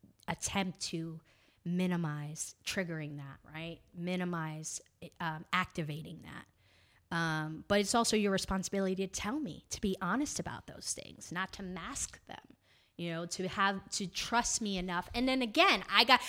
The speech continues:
that's what I'm saying, it goes back and forth, because I also have to create an environment where you feel safe enough to trust me with what's happening. You know, "Oh, I was activated here." You know, I was around,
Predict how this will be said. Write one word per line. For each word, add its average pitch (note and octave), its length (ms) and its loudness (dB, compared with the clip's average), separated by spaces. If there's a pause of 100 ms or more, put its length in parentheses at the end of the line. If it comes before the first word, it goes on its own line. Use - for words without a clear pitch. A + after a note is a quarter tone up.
(120)
that's C#4 200 8
what C#4+ 60 8
I'm C4 100 6
saying, C4+ 200 6
it A3+ 60 0
goes A3+ 160 0
back A3+ 200 2
and G#3 120 -2
forth, A#3+ 240 0
because G3 240 0
I A3 180 8
also B3+ 240 2
have A#3 220 -4
to G#3+ 80 -2
create B3 300 -2
an A#3 100 -2
environment G#3+ 600 0
where F#3+ 100 -4
you A3 200 -2
feel A3+ 240 -4
safe C#4 340 2
enough G3+ 240 -2
to - 80 -6
trust - 360 -6
me F#3 200 -6 (240)
with G#3 160 4
what's G#3 240 6
happening. F3+ 480 8 (580)
You G3+ 120 4
know, G3+ 240 8
"Oh, A3+ 320 8
I B3 100 4
was G#3+ 240 0
activated F3 680 4
here." E3 280 -4
You F#3 140 -6
know, F#3+ 100 2
I G#3 60 4
was G#3+ 120 -2
around, A#3 540 4